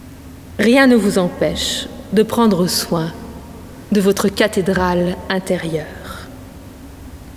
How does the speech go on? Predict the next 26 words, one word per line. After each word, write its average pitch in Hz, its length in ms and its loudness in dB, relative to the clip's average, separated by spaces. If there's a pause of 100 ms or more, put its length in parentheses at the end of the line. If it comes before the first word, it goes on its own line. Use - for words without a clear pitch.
(720)
celle 247 320 2
dans 214 100 2
laquelle 208 600 2 (680)
Dieu 202 220 2
seul 165 560 0 (760)
peut 180 160 2
être - 280 2
invité. 170 500 -2 (3750)
Et 262 140 6
rien 392 400 6
ne 240 240 8
vous 233 240 4
empêche 226 340 2
non 202 160 6
plus 208 320 2 (540)
de 220 100 6
vous 277 140 6
préparer 311 480 2
à 214 100 2
revoir 214 800 2
vos 208 160 4
frères 359 280 2
et 311 80 4
sœurs 262 260 2
en 180 100 4
Christ. - 500 -4